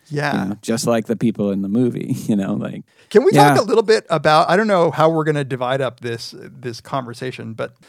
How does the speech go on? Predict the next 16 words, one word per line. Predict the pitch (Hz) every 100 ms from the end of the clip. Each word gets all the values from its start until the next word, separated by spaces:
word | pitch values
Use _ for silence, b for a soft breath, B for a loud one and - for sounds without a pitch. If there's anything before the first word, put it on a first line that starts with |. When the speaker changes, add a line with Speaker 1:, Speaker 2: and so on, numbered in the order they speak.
| b b
Speaker 1:
the | 147 127 139 143 - _
scenes | - 220 226 170
of |
the | 139
bureaucracy | 127 139 143 160 - 113 - 110 123 _
where, | 139 131 127 127 123
you | 151 131
know, | 127
the | 127
opening | 170 160 143 135
scene | - 143 131
where | 120 120
all | - 165 185 190
of | 160
those | 156 156 139
papers | _ - 165 160 127 120 117